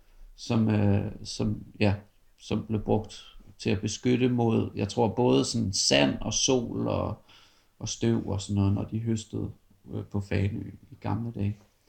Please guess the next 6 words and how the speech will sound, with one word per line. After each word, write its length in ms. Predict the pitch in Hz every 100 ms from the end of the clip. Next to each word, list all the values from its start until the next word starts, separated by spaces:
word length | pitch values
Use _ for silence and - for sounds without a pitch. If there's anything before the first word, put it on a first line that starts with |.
| _ _ _ _ _ -
Øh, 480 | 123 117 110 101 117
men 220 | 113 110
altså, 260 | 117 113 107
det, 180 | 131 135
at 100 | 123 123
han 280 | 117 117